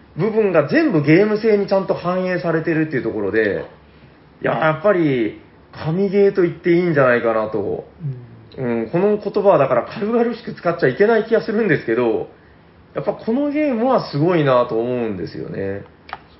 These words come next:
Speaker 2: うん。
Speaker 1: で、よくあの、お店来た人に紹介するのが、あの、ガイスターとかやった後に、
Speaker 2: うん。
Speaker 1: あの、「ちょっとそこのあなた、あの、指輪物語は見られましたか？ロード・オブ・ザ・リングは」みたいな映画を。
Speaker 2: うん。
Speaker 1: で、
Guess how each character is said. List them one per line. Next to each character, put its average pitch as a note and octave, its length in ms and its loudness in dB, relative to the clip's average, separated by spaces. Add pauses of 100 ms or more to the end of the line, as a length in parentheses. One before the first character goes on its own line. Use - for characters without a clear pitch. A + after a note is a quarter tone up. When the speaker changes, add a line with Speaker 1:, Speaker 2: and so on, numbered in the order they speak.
(920)
Speaker 2:
う - 20 -20
ん。 - 40 -18
Speaker 1:
で、 D#3+ 80 -4
よ C4+ 120 -4
く A3 120 0
あ D#3 80 2
の、 B2+ 100 0
お C#3+ 60 0
店 G3 180 -4
来 - 80 -8
た A3+ 100 0
人 E3+ 140 -4
に A#2 80 -4
紹 C3 180 -4
介 C#3 160 0
す D3 80 -10
る C#3+ 60 -2
の A#2+ 80 -2
が、 A2 100 0
あ G#2 40 -2
の、 G#2 120 -4
ガ C4 180 2
イ D#4 60 -4
ス - 100 -16
タ A#2+ 80 2
ー G#2 60 0
と - 60 -8
か - 80 -4
や G2+ 120 2
っ - 80 -8
た A#2+ 120 2
後 A2+ 160 -2
に、 G#2 300 -6 (160)
Speaker 2:
う E3 40 -6
ん。 D3+ 120 -2 (260)
Speaker 1:
あ A2+ 100 -6
の、 - 220 -6 (240)
「ち C#4+ 60 -2
ょ - 20 0
っ D#4 40 -2 (140)
と D#3 120 -4
そ C#3 80 -6
こ D#3+ 120 -2
の E3 100 0
あ D#3 60 2
な D#3 120 0
た、 A2+ 140 -2
あ G#2+ 40 -4
の、 - 420 -10 (300)
指 B3+ 260 0
輪 E4+ 80 0
物 E4 180 -4
語 E4 60 0
は A#2 720 -2 (120)
見 C3 80 0
ら E3 100 2
れ A3 80 -2
ま A#3+ 120 -8
し - 80 -18
た G#3 80 -8
か？ G#3+ 160 -10
ロ D#3 160 0
ー - 20 0
ド・ D#3 100 0
オ D3+ 40 -2
ブ・ C#3+ 80 -8
ザ・ D3+ 100 2
リ D3 80 -2
ン D3 80 -4
グ C3 60 -2
は」 G#2 120 -4
み - 80 -14
た - 80 -8
い - 60 -10
な - 140 -14 (120)
映 A2+ 160 0
画 G2+ 120 -2
を。 F#2+ 200 -8 (220)
Speaker 2:
う D#3 40 -4
ん。 C#3+ 140 -2 (480)
Speaker 1:
で、 - 320 -2